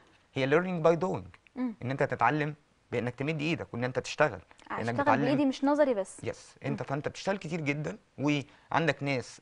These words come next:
Speaker 1: آه، سوبرفايزر مستواهم عالي جدا، فالنتيجه بتبقى عاليه جدا.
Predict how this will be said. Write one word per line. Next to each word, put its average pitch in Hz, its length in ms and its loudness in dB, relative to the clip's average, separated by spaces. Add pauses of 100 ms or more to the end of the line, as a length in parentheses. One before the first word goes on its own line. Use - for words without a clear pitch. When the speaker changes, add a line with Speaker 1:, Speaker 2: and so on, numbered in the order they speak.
(140)
Speaker 1:
آه، - 120 -2
سوبرفايزر 127 600 2 (160)
مستواهم 131 400 2
عالي 147 140 4
جدا، 165 340 -2 (520)
فالنتيجه 147 640 2
بتبقى 110 220 0
عاليه 110 140 0
جدا. - 240 -14